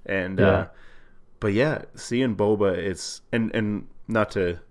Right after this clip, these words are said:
Speaker 1: spoil anything, but at the end of this episode, we're gonna break down all, we're gonna, we're gonna rank all our episodes, all our favorite episodes from least favorite to favorite, and Boba has a lot to do with my top episodes.
Speaker 2: Yeah, <laughs> me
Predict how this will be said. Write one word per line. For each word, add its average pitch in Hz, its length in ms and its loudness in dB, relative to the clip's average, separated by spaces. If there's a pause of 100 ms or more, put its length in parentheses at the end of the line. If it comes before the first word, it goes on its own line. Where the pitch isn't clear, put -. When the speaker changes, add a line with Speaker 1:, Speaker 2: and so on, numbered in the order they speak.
(500)
Speaker 1:
spoil 120 400 4
anything, 98 380 0
but 95 120 4
at 101 200 4
the 107 100 2
end 110 80 2
of 104 80 2
this 98 140 -6
episode, 95 300 -2
we're 95 140 0
gonna 92 200 -2
break 92 240 0
down 92 180 -2
all, 85 400 2
we're 101 160 2
gonna, 90 400 -2 (760)
we're 113 140 2
gonna 104 160 4
rank 92 460 0
all 95 180 -2
our 80 160 2
episodes, 80 520 -4
all 90 140 2
our 87 120 2
favorite 82 320 0
episodes 87 340 -6
from 90 240 -4
least 104 220 0
favorite 90 200 0
to 82 60 -2
favorite, 82 540 0
and 87 280 -4 (640)
Boba 131 580 6
has 107 240 0
a 101 60 4
lot 95 400 2
to 107 120 -2
do 95 240 0
with 92 400 6 (800)
my 101 220 0
top 98 420 -4
episodes. 170 600 -2 (1500)
Speaker 2:
Yeah, 117 200 4
<laughs> - 0 -
me 131 160 0